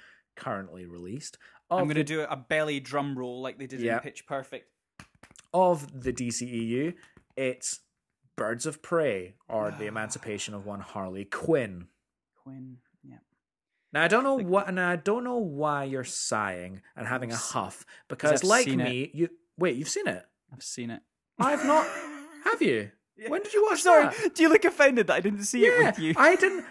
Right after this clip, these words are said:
Speaker 1: Yes, I've not seen it. And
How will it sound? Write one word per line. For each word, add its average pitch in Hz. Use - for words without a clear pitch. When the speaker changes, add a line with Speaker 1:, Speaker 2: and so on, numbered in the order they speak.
Speaker 1:
Yes, 381
I've 302
not 294
seen 170
it. 190
And 214